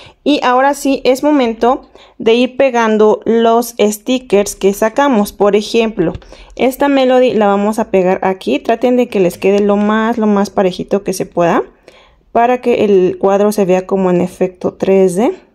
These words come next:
Ahí está, más o menos hice algo así. Lo pegué, ¿ok? Ahora, tengo aquí a mi bella Kuromi, que también voy a pegar por acá. Vamos a pegarla de manera que se vea así como efecto tres D.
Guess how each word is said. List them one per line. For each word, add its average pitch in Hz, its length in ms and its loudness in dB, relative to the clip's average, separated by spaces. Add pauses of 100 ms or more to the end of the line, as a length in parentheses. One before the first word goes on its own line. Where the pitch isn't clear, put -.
(1080)
Ahí 196 200 -4
está, 185 420 -10
más 190 240 -4
o 196 40 -2
menos 180 360 -2
hice 180 220 -8
algo 175 220 -4
así. - 420 -2 (840)
Lo 190 220 0
pegué, 160 320 -4 (140)
¿ok? 196 200 -4 (760)
Ahora, 196 580 0 (360)
tengo 220 200 2
aquí 226 240 -4
a 214 60 0
mi 208 160 2
bella 196 280 2
Kuromi, 240 540 0 (140)
que 190 100 -2
también 185 380 0
voy 180 140 2
a 185 120 -2
pegar 175 260 -2
por 190 140 0
acá. 254 280 -2 (960)
Vamos 190 200 -6
a 180 60 -8
pegarla 180 480 0
de 190 100 2
manera 185 440 0
que 190 100 -6
se 175 140 0
vea 175 140 2
así 180 180 -6
como 165 220 -6
efecto 180 400 -6
tres 220 360 0
D. 247 220 0